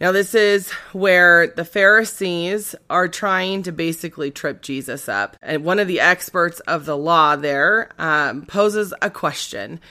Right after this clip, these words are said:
And in verse thirty-six, he says, "Teacher, what is the most important commandment in the law of Moses?" And Jesus replied, "You must love the Lord your God with all your heart, all your soul, and all your mind. This is the first and greatest commandment.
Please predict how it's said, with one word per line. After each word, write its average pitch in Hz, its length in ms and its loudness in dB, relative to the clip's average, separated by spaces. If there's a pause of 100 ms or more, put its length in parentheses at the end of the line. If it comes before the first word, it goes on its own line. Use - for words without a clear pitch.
(400)
And 180 200 0
in 180 100 0
verse 202 240 2
thirty-six, 196 540 0
he 202 80 -8
says, 185 320 -6
"Teacher, 208 520 0
what 196 300 -2
is 247 140 -4
the 208 100 -4
most 196 400 -2
important 170 420 -4
commandment 151 540 -6
in 156 80 -10
the 147 140 -6
law 143 300 -8
of 139 160 -14
Moses?" 127 600 -10 (160)
And 196 140 -2
Jesus 214 380 -4
replied, 185 600 2 (140)
"You 202 140 -2
must 196 260 0
love 196 240 2
the 233 100 0
Lord 196 300 0
your 185 80 -2
God 165 280 2
with 170 160 -4
all 156 140 0
your 151 140 -4
heart, 180 420 -2 (100)
all 180 200 -2
your 165 140 -4
soul, 190 440 -4 (140)
and 180 120 -4
all 160 240 -2
your 156 140 -4
mind. 156 400 -8 (400)
This 185 220 -6
is 190 100 -8
the 190 140 -6
first 208 360 2
and 196 220 -6
greatest 170 380 -2
commandment. 147 580 -8